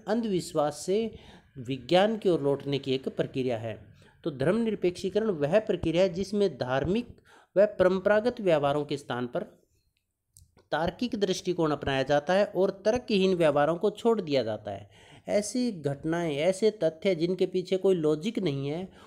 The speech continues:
उनका अध्ययन इसमें नहीं किया जाता, उनकी तरफ ध्यान नहीं दिया जाता। सामाजिक जीवन के प्रत्येक पक्ष धीरे धीरे, प्रत्येक पक्ष में धीरे धीरे धर्म का महत्व कम होने की प्रक्रिया धर्मनिरपेक्षीकरण कहलाता है। कम होने का मतलब क्या हुआ?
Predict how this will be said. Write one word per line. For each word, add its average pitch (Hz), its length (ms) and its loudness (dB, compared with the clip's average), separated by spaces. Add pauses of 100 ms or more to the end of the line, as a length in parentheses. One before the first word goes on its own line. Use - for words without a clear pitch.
(160)
उनका 202 320 0
अध्ययन 143 420 -4
इसमें 170 380 -2 (300)
नहीं 120 300 -4
किया 147 200 0
जाता, 127 300 0
उनकी 160 280 -2
तरफ 139 220 -4
ध्यान 127 280 -2
नहीं 160 280 -2
दिया 160 180 0
जाता। 107 480 -10 (360)
सामाजिक 196 680 0
जीवन 214 280 2
के 208 120 0
प्रत्येक 220 540 0
पक्ष 214 240 0
धीरे 180 340 2
धीरे, 185 280 6
प्रत्येक 170 760 -2
पक्ष 185 220 0
में 196 200 0
धीरे 202 260 0
धीरे 180 260 4
धर्म 160 300 -2
का 190 160 2
महत्व 156 400 0
कम 262 340 2
होने 190 260 4
की 151 160 -6
प्रक्रिया 113 560 -6 (460)
धर्मनिरपेक्षीकरण 131 1000 -2
कहलाता 104 420 -6
है। - 120 -10
कम 214 120 6
होने 208 260 6
का 208 120 2
मतलब 202 280 0
क्या 208 140 4
हुआ? 240 200 2